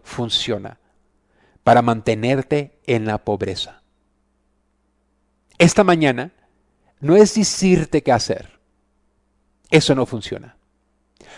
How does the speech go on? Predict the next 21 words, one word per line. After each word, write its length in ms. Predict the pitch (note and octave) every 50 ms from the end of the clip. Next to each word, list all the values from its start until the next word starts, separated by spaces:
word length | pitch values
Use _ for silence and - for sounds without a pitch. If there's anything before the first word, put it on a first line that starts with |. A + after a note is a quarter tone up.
| - -
Pero 160 | - E3 E3
mostrarte 760 | D#3+ F3 F#3 - - - - F3+ F#3 F#3+ G3 G3+ - - A3 G#3+
que 100 | - E3
existe 1000 | D3 _ - - - - - - - F#3+ G3+ F#3 - - - F3 E3+ F3 E3+ _ -
otro 420 | - D#3 D#3+ - - E3 D#3+ D#3+
camino. 520 | - D#3 D3+ C#3+ D3 C#3+ C3+ A2 - - _ _ _ _ _ _ _ _ _ _ _ _ _ _ _ _ _ _ _ _ _ _ _ _ _ _ _ -
Y 140 | - F3+ -
tú 120 | - A#3
decides. 600 | A#3+ C#4+ C4+ - B3 A#3+ F#3+ D3+ - - - - _ _ _ _ _ _ _ _ _ _ _ _ _ _ _ _ _ _ -
Yo 160 | D#3+ F3+ A3+
no 80 | C4 C4
sé 100 | - -
tú, 140 | D#3+ D#3 A#2+
pero 160 | C3 C3 A#2+
para 160 | C#3 C3+ C3+
mí 80 | D3 E3+
la 100 | F#3 E3+
vida 160 | D#3+ D3+ D#3
es 100 | C#3 A#2+
muy 320 | A#2+ B2 B2+ B2+ C3+ C3
corta. 480 | B2+ - A#2+ G2+ G2 - - G2 - _